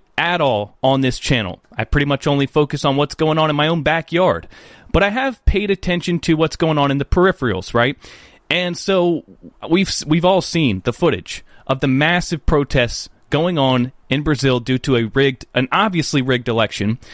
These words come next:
Uh, they even took it a step further where we saw massive, uh, blockades and trucker,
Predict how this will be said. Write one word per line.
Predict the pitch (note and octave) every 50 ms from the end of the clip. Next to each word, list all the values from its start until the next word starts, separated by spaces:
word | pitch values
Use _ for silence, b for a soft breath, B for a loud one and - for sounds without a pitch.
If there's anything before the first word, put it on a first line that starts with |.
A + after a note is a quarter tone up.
| B B B B B B
Uh, | - B2 B2 A#2+ A#2 A#2 A#2 - -
they | G#2+ A2+ C#3+
even | D#3+ E3+ E3+ F3+ D#3
took | - F3 F3 -
it | E3+
a | C#3+
step | - - - F3 D#3+ D3+ - -
further | F3 G3+ A3 F3+ C#3+ B2 C3 D3 b b b b b b b b _
where | - C#3 D3+
we | D#3+ D#3+
saw | - - F3+ E3 D#3+ D3+ D3 C#3 - _ - - _ _
massive, | C3 C3 D3 E3 F3 E3+ - F#3 D3+ - - -
uh, | C3+ C3 B2+
blockades | B2 - D3+ D#3+ E3+ - - - E3+ E3+ F#3 F3 -
and | D#3+ C#3+ B2
trucker, | - - E3+ E3+ - F3 D#3+ D#3 C#3+